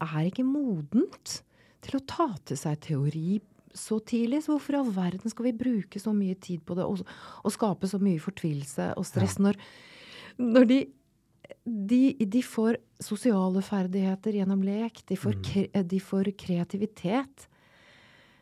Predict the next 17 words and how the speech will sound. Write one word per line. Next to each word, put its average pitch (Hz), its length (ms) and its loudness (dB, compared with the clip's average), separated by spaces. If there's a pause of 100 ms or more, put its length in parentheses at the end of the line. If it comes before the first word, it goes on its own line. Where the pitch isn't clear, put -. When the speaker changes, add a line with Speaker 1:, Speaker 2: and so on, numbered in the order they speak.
(180)
Speaker 1:
de 220 80 -2
får 226 420 0
alle 202 320 0
disse, 196 500 -4 (200)
vi 170 80 -4
snakker 180 240 -6
jo 170 60 0
mye 170 160 2
om 156 100 0
kunstig - 600 -4
intelligens 160 600 -4
nå, 269 140 -2 (160)
Speaker 2:
Ja. 120 120 -4 (640)
Speaker 1:
men 185 160 2
denne 170 320 0
episoden 175 420 -4
her, 254 200 -6